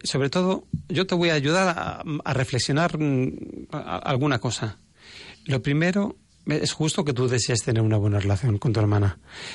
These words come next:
pero pregúntate cuánto de pretensión tienes de ella. O sea, dices que tú eres cristiana y tu hermana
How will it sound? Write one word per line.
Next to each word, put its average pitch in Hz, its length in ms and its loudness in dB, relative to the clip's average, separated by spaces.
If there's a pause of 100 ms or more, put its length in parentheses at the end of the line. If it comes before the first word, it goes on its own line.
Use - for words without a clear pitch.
(160)
pero 117 420 2 (960)
pregúntate 175 680 0 (440)
cuánto 165 320 0
de 160 100 0
pretensión 123 580 0
tienes 113 300 2
de 104 120 2
ella. 107 300 0 (500)
O - 40 -20
sea, - 120 -4 (180)
dices 123 320 -2
que 110 340 2 (320)
tú 120 160 2
eres 110 500 2 (160)
cristiana 120 500 2
y 127 40 2
tu 123 100 0
hermana 104 680 2